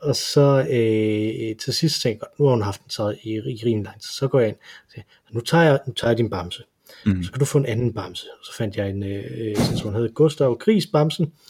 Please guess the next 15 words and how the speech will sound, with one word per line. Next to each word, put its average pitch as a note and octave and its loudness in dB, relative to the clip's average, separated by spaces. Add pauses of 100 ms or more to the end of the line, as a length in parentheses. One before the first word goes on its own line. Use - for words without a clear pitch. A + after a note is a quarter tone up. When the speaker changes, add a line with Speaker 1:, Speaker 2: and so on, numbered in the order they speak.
(380)
Speaker 1:
Øh, A2+ 0
og A2 -4
så A#2+ 0
havde A#2 2
hun A#2 -2
en, A2 0 (100)
øh, A2+ 0
af, G2+ -2 (400)
øh, G2+ -2
blomsterne B2 -2
fra, G2+ -6
øh, G2+ -4
Flora A#2+ 0
og G2+ -6
Blomsterbørnene, - -8